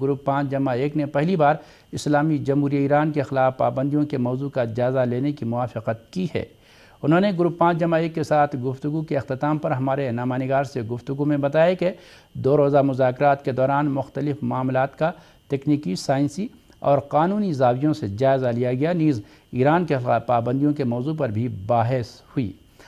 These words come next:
حمید بعیدی نژاد نے واضح کیا کہ ویانا مذاکرات کے دوران پہلی بار مختلف تکنیکی اور قانونی زاویوں سے جائزہ لیا گیا۔ ایران اور گروپ پانچ جمع ایک کے ماہرین کے درمیان دوسرے مرحلے کی گفتگو ویانا میں اقوام متحدہ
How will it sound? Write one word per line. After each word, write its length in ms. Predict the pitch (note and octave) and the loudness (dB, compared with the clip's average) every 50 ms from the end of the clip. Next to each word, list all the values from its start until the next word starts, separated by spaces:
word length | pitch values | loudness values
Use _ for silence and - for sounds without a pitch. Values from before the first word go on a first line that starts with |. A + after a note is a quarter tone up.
| - - - - - | -20 -20 -12 -4 0
حمید 300 | D3+ E3 F#3 G3 G3+ E3 | 2 4 4 4 2 2
بعیدی 400 | D3+ A#2+ C3+ D3+ D#3+ D#3 D3+ D3+ C#3+ | 0 2 2 2 2 4 2 2 0
نژاد 280 | C#3 C3+ C#3 D3+ D3+ D3+ D3+ | 0 2 4 4 2 2 2
نے 60 | C#3+ | 0
واضح 280 | B2+ C3 C#3 D3+ D#3+ E3 D3+ | 0 2 0 2 0 -2 -2
کیا 120 | D#3+ E3 F3 | -2 -2 -2
کہ 180 | E3+ E3+ C#3 A2 | -2 -2 -2 0
ویانا 280 | A2+ B2+ C3 C#3+ D3 C#3+ | 2 4 4 4 4 2
مذاکرات 640 | C3+ B2+ A#2+ C3 B2+ B2 - C#3 C#3+ C#3+ D3+ - | 2 2 4 4 4 4 4 4 4 4 4 2
کے 80 | - B2 | 0 2
دوران 300 | A#2+ B2 C3 C3+ C3 B2+ | 4 4 4 4 2 0
پہلی 300 | - D3 D#3 F3 G3 G3 | 0 -2 -2 0 0 2
بار 220 | D3+ B2 A#2 A2+ A2 - - - - _ - | 2 4 2 2 0 -4 -14 -20 -20 _ -6
مختلف 500 | - C#3 D#3+ D#3 - - E3 E3 D#3+ D#3+ - | -2 -2 -2 0 -2 -2 -2 -2 -2 -2 -2
تکنیکی 540 | - C#3 C3+ - C#3+ D3 D3 D3 - F3+ G3+ - - _ _ - | -2 -2 -2 0 0 0 0 0 -2 -6 -6 -6 -10 _ _ -8
اور 180 | - - C3 | -2 -2 -2
قانونی 460 | B2+ - C#3+ C#3 D3 D3+ D3 D3+ D3 C3+ | 0 0 0 2 4 4 4 4 4 2
زاویوں 420 | A#2 B2 A#2+ A#2+ B2+ C3+ D3 C3+ | 2 2 2 2 2 0 -2 -2
سے 140 | A2+ A#2 G#2 | -2 -2 -2
جائزہ 320 | G2+ A#2+ B2+ B2+ A2+ A2 | 0 2 2 2 2 2
لیا 220 | G#2+ G2+ G#2 G2+ G2+ | 0 0 0 -2 -2
گیا۔ 200 | F#2+ G#2 G2 - - - _ _ _ - _ _ _ - | -2 -2 -4 -6 -6 -12 _ _ _ -20 _ _ _ -2
ایران 300 | B2+ B2+ C#3+ D3 D#3+ F3 | 0 2 4 4 4 2
اور 160 | E3+ D#3 C#3+ | 2 2 2
گروپ 360 | B2+ B2 C#3+ D3+ D#3+ D3 D#3 | 0 0 0 0 0 -2 -2
پانچ 320 | - C#3+ C#3 D3 D3+ C#3+ B2+ | -2 -2 0 0 0 0 0
جمع 260 | C3 C3 C#3 C3+ B2+ - - | -2 -2 0 0 -2 -4 -4
ایک 280 | A#2+ C3+ D3+ D3 - | -4 -4 -4 -4 -4
کے 60 | C#3+ | -4
ماہرین 380 | C3 C3 A#2+ A#2 B2 C#3 C#3+ D3 | -4 -2 -2 -2 -2 -2 -4 -4
کے 100 | C#3+ C3+ | -4 -4
درمیان 480 | A#2 B2 A#2 C3 C#3 C#3 C#3+ C3+ G#2+ A#2+ | -4 -4 -2 -2 -2 -2 -2 -4 -4 -4
دوسرے 320 | C3 C3+ - C#3 C#3 C3 | -4 -6 -6 -6 -4 -4
مرحلے 320 | A#2+ B2 A#2 B2 C3 C#3 | -4 -2 -4 -2 -4 -4
کی 180 | C3+ - A#2 G#2+ | -4 -4 -6 -4
گفتگو 400 | A#2 C3 B2+ - B2 C#3 E3 F#3 F3 - - - - _ - - | -4 -6 -6 -4 -4 -2 -2 -2 -4 -6 -14 -20 -20 _ -10 -4
ویانا 340 | A2 A#2+ C#3 C#3+ D#3 D#3+ | 2 4 4 4 4 4
میں 160 | D3 D#3 F#3+ A3 | 2 0 -2 -4
اقوام 400 | F#3+ - - - C#3+ - C3+ C#3 | -4 -6 -4 -2 -2 0 0 0
متحدہ 480 | C3 C3 B2+ B2+ C3 B2+ B2+ C3 C#3+ | -2 -2 -4 -2 0 0 0 0 0